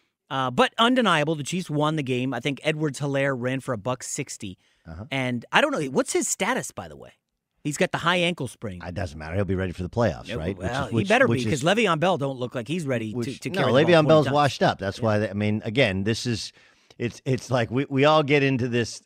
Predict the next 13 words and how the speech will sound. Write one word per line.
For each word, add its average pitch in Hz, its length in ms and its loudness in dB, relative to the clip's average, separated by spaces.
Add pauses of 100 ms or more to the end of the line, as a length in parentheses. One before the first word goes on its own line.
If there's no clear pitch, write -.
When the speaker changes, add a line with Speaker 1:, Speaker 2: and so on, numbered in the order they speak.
Speaker 2:
We, 117 300 -8 (160)
we 120 60 -8
start 123 260 0
talking 131 420 -4
in 117 220 -8
circles 113 480 -4
about, 92 360 -2 (640)
about 90 420 -4 (240)
the 98 160 -8
Jets, - 800 4 (100)
and, 104 320 -2
like, 123 180 -6
look, 180 280 0